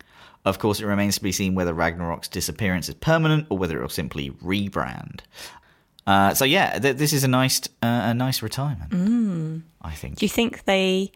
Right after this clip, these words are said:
Speaker 2: have enough money to retire on now so they can just sit on a beach in Mexico?
Speaker 1: I mean, probably not.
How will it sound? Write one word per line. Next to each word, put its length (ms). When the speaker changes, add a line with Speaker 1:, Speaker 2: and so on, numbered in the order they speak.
Speaker 2:
have 280
enough 280
money 260
to 140
retire 480
on 140
now 220
so 200
they 160
can 160
just 180
sit 320
on 220
a 80
beach 400
in 160
Mexico? 480
Speaker 1:
I 100
mean, 280
probably 520
not. 320